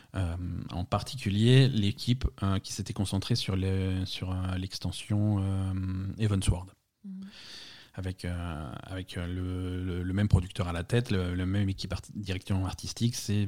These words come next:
Speaker 1: c'est, voilà, c'est Naoki Yoshida qui, qui dirige le truc. Donc c'est vraiment, c'est la te-, c'est la team de Final Fantasy quatorze. Ça, ça se voit, hein, ça se voit sur
Speaker 2: Mhm.
Speaker 1: les cinématiques. C'est vrai que Final Fantasy, euh, récemment, il s'orientait vers des trucs ultra réalistes. Là, on a des personnages,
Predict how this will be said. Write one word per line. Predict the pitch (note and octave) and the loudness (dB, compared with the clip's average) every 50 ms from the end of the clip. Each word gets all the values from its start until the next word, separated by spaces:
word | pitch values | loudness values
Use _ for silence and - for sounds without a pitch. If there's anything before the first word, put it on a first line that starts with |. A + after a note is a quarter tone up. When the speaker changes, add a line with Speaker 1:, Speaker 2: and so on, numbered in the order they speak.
| G2+ | -2
Speaker 1:
c'est, | G#2 - - - - - - - - A2 G#2+ G#2 G2+ | -4 -4 -4 -4 -4 -4 -4 -2 0 2 2 2 4
voilà, | G#2 F#2 E2 - | 2 0 -2 -2
c'est | - - - | -8 -6 -2
Naoki | F2 F#2 F#2+ F2 - F2 | 0 0 0 0 -2 -4
Yoshida | F2 F2 - - - F2 G2 F#2+ | -4 -4 -2 -4 -2 0 0 0
qui, | G2 - - - F2+ F2 F2 F2 F2 F2 F2 F2+ F2+ F2+ - | 0 -4 -6 -6 -4 -4 -2 -4 -4 -4 -4 -4 -4 -6 -8
qui | - - F2+ | -12 -16 -10
dirige | F2 F#2 F#2 - | -6 -6 -6 -2
le | - F2+ | -4 -4
truc. | - - C#3+ D3 - - - - - - - - - - - - - - | 2 2 0 0 0 -14 -16 -16 -16 -16 -16 -16 -16 -18 -18 -8 2 6
Donc | A2+ B2+ B2+ | 6 6 8
c'est | - - C3 | 8 6 6
vraiment, | B2 A#2 B2+ B2+ C#3 D#3+ E3+ E3+ D#3+ A#2+ | 8 10 12 12 12 12 12 10 8 4
c'est | - - A#2+ | 2 2 4
la | G#2+ G#2 | 4 2
te-, | G#2 - C3+ C#3 C#3 A#2 - A2+ A2 | 4 6 6 6 6 6 4 2 2
c'est | - - A2+ | 4 2 2
la | G2 F#2+ | 2 2
team | - C3+ C#3 | 4 6 8
de | C3 A#2+ | 8 8
Final | - G#2+ G#2+ G#2+ | 6 4 2 4
Fantasy | A#2 G2+ G2+ A2 G#2 - | 2 2 2 2 0 2
quatorze. | - F2+ - - - - | 0 -2 -2 -4 -4 0
Ça, | - C3 A#2+ | 4 4 4
ça | - - - - C#3+ | 4 2 0 4 6
se | C3 C3 D#3 | 8 8 8
voit, | C3 A#2+ B2+ C3+ D#3 | 8 10 10 10 10
hein, | F3+ C#3 A2+ B2+ C#3 C3 | 10 8 10 10 8 8
ça | C3 - G#2 | 8 4 2
se | - G#2 | 2 4
voit | G#2 A#2 C3 | 8 8 8
sur | E3 A3 A3 G2 G#2+ | 8 8 8 8 6
Speaker 2:
Mhm. | G#2+ G2+ | 6 4
Speaker 1:
les | G2+ | 4
cinématiques. | F#2+ - - - G#2+ G#2 G#2+ - - E3+ D3 - | 2 0 0 2 2 2 2 2 0 -2 -2 0
C'est | - - | 0 4
vrai | G#2+ A#2+ C3 | 4 4 4
que | C3 G#2+ G2+ G2 | 6 4 4 6
Final | F#2+ - - - G2+ F#2+ | 6 6 6 4 2 2
Fantasy, | - A2+ G2 G#2 G2+ G2+ A2 A#2 B2 C3 B2+ - | 2 2 2 2 0 0 2 4 4 4 4 2
euh, | G2 G2 F#2+ F#2 | 0 0 0 0
récemment, | G2 G2 - - F#2+ G#2 A2 A2 | -2 -2 -2 0 2 4 4 4
il | G#2 F#2+ | 2 2
s'orientait | - - - - - - G#2+ F#2 F#2 F#2 - G#2+ | -2 -4 -6 -4 -2 0 0 0 0 0 0 0
vers | G2 F#2 F2+ | 0 0 -2
des | F#2 F2+ | -2 -4
trucs | - - - - - | -2 -4 -6 -4 -4
ultra | G#2 G2 - - - | -6 -6 -4 -4 -2
réalistes. | F#2 F#2 F#2 F#2 G2+ A#2 C3+ C3 - - - - - - - - | -2 0 2 4 6 4 4 4 2 -6 -14 -18 -18 -18 -10 -2
Là, | - G#2+ | 2 4
on | A#2 A2 | 4 4
a | G#2 | 4
des | G#2 G#2 | 2 2
personnages, | - - - - G#2+ A#2 B2 G#2 - | 0 0 0 2 4 4 4 2 0